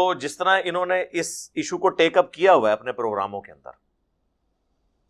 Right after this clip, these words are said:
کم از کم ان کو اب تصویر کا دوسرا رخ بتانا چاہیے۔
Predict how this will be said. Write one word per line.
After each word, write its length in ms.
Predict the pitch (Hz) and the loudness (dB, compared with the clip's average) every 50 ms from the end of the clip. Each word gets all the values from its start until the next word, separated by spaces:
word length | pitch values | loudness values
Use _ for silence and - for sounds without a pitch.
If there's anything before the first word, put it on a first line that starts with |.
| _ _ _ _ _ - - | _ _ _ _ _ 2 6
کم 200 | 196 208 214 233 | 6 6 6 6
از 120 | 233 233 | 4 6
کم 160 | - 240 - - | 6 4 4 4
ان 180 | - 262 254 247 | 2 0 2 6
کو 120 | - 247 | 6 8
اب 140 | 226 - - | 8 6 4
تصویر 280 | 196 - - 185 190 185 | -2 -4 -4 -4 -2 0
کا 100 | 202 190 | 2 2
دوسرا 280 | 156 151 139 156 170 | 2 2 2 2 2
رخ 180 | 147 156 - 135 | 2 2 -2 -6
بتانا 360 | 127 - 127 113 113 113 107 | -4 0 0 0 2 0 -4
چاہیے۔ 340 | - 98 76 67 - - | -4 -6 -12 -12 -14 -20